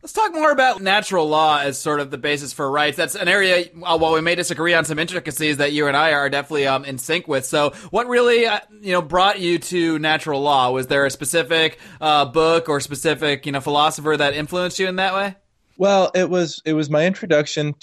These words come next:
Speaker 2: to the ideas of the founders. Um, I read, uh, I read so many biographies. It would be impossible to explain it just in terms of, uh, eh, one particular idea or philosopher,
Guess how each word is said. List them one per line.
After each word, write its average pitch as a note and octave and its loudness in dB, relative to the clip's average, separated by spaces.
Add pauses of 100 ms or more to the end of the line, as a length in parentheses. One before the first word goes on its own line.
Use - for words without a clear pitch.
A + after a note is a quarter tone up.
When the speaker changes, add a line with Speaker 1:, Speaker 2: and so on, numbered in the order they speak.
Speaker 2:
to A#2+ 2
the G#2 2
ideas G#2 2
of G2+ 0
the E2+ -2
founders. F2 -4 (260)
Um, F#2 2
I A#2 2
read, A#2+ 4 (180)
uh, G#2 0
I A2 2
read G2 0 (160)
so C#3 2
many B2 2
biographies. F#2+ 0
It A#2 2
would A#2+ 4
be B2 2
impossible A2+ 2 (340)
to B2+ 2
explain G#2+ 0
it G2+ 0
just F#2+ -4
in F#2 -2
terms F#2 0
of, E2+ 0
uh, D#2+ 2 (640)
eh, F#2 4
one G2 2
particular F#2 0 (300)
idea G2 2
or F2 -6
philosopher, F#2 -2